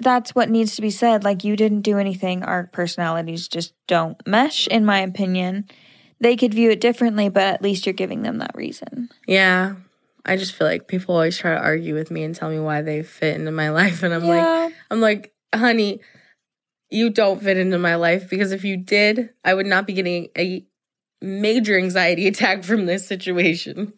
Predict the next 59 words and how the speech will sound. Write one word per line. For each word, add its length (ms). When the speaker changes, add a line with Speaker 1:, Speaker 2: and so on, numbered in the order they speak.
Speaker 1:
Right. 560
Speaker 2:
Or, 200
like, 380
when 180
they 120
s-, 180
make 280
you 80
stay 280
up 200
super 380
late 400
talking 480
to 80
them. 340
Speaker 1:
Oh, 140
fuck. 300
Speaker 2:
And, 240
like, 360
your 120
whole 200
schedule 460
gets 220
out 160
of 80
whack 340
and 140
they 80
can't 240
understand 840
why 220
you 120
need 160
to 60
go 100
to 60
bed 240
and 120
they 80
guilt 280
you. 460
Speaker 1:
You 160
know 200
I 100
put 200
my 140
phone 220
on 140
Do 120
Not 180
Disturb. 520
Speaker 2:
Yeah, 420
but, 160
like, 200
if 180
that 160
happened 420
to 80
you, 300